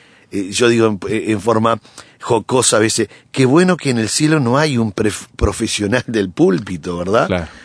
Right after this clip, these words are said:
Speaker 1: Sino que alguien que vivió esta
Speaker 2: Ujú.
Speaker 1: tierra,
Speaker 2: Ujú.
Speaker 1: vivió en esta tierra, viviendo las mismas adversidades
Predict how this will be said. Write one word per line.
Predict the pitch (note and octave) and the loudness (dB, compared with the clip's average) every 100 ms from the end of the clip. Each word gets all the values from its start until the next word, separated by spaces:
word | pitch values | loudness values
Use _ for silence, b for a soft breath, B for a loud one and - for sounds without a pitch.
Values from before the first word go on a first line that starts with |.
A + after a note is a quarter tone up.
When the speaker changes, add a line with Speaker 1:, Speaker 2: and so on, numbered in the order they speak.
| - | -12
Speaker 1:
Sino | - A2+ B2+ | -4 -2 -2
que | A#2 A2 | 0 -2
alguien | B2 D#3+ C#3 | 0 -4 -6
que | A2+ | -4
vivió | G2+ F2+ E2+ B2 A3+ G#3+ E2+ | -4 -6 -6 -4 2 2 0
esta | D#2+ - F#2+ | -6 -6 -6
Speaker 2:
Ujú. | D#2+ | -4
Speaker 1:
tierra, | E2+ G2 F#2+ G#2 | -6 -6 -6 -6
Speaker 2:
Ujú. | F#2+ | -6
Speaker 1:
vivió | F2 G#2+ | -4 -2
en | D#3+ | -4
esta | A2 G#2 | -6 -6
tierra, | A2+ F2+ A#2+ B B B - | -4 -4 -4 B B B -6
viviendo | G#2 G#2 A#2 D#3 | -2 0 0 0
las | A2 F2+ | -2 -2
mismas | A#2 A2+ E3+ F3 | -4 -2 -4 -4
adversidades | E2+ E2+ E2 - F#2+ C3+ A#2 G3 - | -6 -8 -10 -8 -2 -2 0 -4 -6